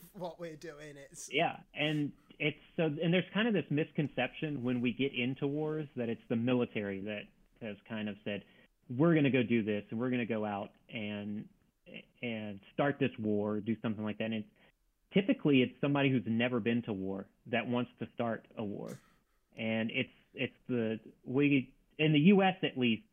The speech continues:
Speaker 2: generals get looked at as, like, these are warmongers. They just want to have conflict all over the world so they still have their job. When for the most part, when you talk to, to generals, they go, "I don't want to do this. Don't wanna go there." Um, it's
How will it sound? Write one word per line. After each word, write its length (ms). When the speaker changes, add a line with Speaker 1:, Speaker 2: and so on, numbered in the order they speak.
Speaker 2:
generals 440
get 160
looked 260
at 180
as, 140
like, 220
these 180
are 80
warmongers. 840
They 100
just 320
want 240
to 80
have 220
conflict 420
all 140
over 100
the 80
world 300
so 60
they 100
still 160
have 120
their 120
job. 340
When 140
for 100
the 80
most 280
part, 140
when 120
you 80
talk 300
to, 200
to 300
generals, 480
they 140
go, 320
"I 100
don't 280
want 200
to 60
do 180
this. 220
Don't 200
wanna 200
go 200
there." 280
Um, 460
it's 180